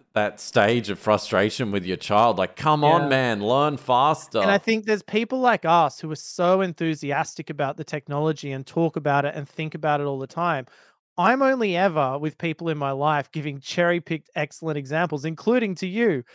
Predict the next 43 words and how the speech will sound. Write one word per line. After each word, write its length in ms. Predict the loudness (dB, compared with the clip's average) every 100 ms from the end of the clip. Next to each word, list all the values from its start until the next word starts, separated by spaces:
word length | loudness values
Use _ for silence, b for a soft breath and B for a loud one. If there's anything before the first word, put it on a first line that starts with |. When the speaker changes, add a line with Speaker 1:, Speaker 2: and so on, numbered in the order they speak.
| b b
Speaker 2:
Like, 200 | 0 0
whenever 380 | 2 0 2 2
I 140 | 2 2
send 380 | -2 -4 -2
you 180 | -4 -4
anything 500 | -4 -6 -8 -8 -6
that 120 | -4
I've 220 | -2 -2 -6 -10
discovered 500 | -10 -4 0 0 -2
that 140 | -10
the 120 | -8 -4
A 160 | -2
I 120 | -2
can 160 | -6 -10
do 180 | -8 -6
really 240 | -4 -4
well, 460 | -2 2 2 0 -6 b b -2
I'm 140 | 2
only 300 | 2 0 -4
picking 440 | -4 -6 -6 -6
the 80 | -6
cases 540 | -6 -6 -6 -8 -12 -6
where 320 | -2 -2 -2
it's 120 | -8 -16 -2
brilliant 460 | 2 4 2 -2 -4
and 100 | -4
amazing 600 | -4 -2 -2 -2 -4 -8
and 80 | -8
exciting. 540 | -10 -2 2 2 0
I'm 100 | -2
not 200 | 0 -2 _
showing 420 | -18 -4 0 0 -2
you 140 | -4
all 100 | -4
the 80 | -6
shit 380 | -8 -10 -10 _
times 340 | -4 -4 -6
where 100 | -10
it 100 | -10
completely 420 | -10 -6 -6 -6
screwed 340 | -10 -4 -2 0
up 200 | 0 -2 b b b b -8
and, 440 | -6 -6 -8 -12